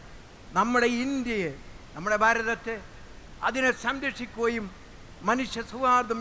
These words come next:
ഇവിടെ നിലനിർത്തുകയും ചെയ്തുകൊണ്ട് മാതൃകാപരമായ ജീവിതത്തിലൂടെ ഇതിനെതിരായി പ്രവർത്തിക്കുന്നവരുടെ ഗൂഢാലോചനകളെ തകർക്കാൻ നാം ഒന്നിച്ചു നിൽക്കണം എന്നഭിപ്രായപ്പെട്ടുകൊണ്ട്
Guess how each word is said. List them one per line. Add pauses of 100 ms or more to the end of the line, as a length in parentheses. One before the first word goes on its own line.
ഇവിടെ
നിലനിർത്തുകയും (760)
ചെയ്തുകൊണ്ട് (680)
മാതൃകാപരമായ (140)
ജീവിതത്തിലൂടെ (760)
ഇതിനെതിരായി (100)
പ്രവർത്തിക്കുന്നവരുടെ (100)
ഗൂഢാലോചനകളെ (640)
തകർക്കാൻ (560)
നാം (100)
ഒന്നിച്ചു
നിൽക്കണം (560)
എന്നഭിപ്രായപ്പെട്ടുകൊണ്ട്